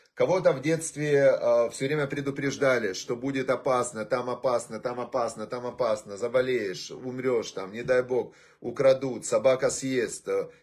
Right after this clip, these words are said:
милиционер заберёт, цыгане украдут. Э, я слышал много вариаций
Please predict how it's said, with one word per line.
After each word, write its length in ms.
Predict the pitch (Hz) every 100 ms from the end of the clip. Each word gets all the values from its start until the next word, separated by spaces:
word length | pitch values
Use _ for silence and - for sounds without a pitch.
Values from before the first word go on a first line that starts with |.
| -
милиционер 580 | 117 120 120 131 131 120
заберёт, 560 | 127 123 131 120 90
цыгане 400 | 117 113 135 131
украдут. 540 | 123 127 127 127 104 - _ _ _
Э, 280 | 98 98 98
я 180 | 117 120
слышал 340 | 131 135 131
много 360 | 123 147 139 107 92 -
вариаций 760 | - 113 120 120 - 107 -